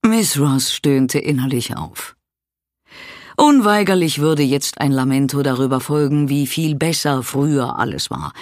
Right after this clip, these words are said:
in der guten alten Zeit. Doch Rettung nahte,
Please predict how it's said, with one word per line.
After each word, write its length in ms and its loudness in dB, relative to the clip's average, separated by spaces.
in 120 2
der 120 0
guten 360 -2
alten 360 -4
Zeit. 400 -8
Doch 440 0
Rettung 540 0
nahte, 540 -8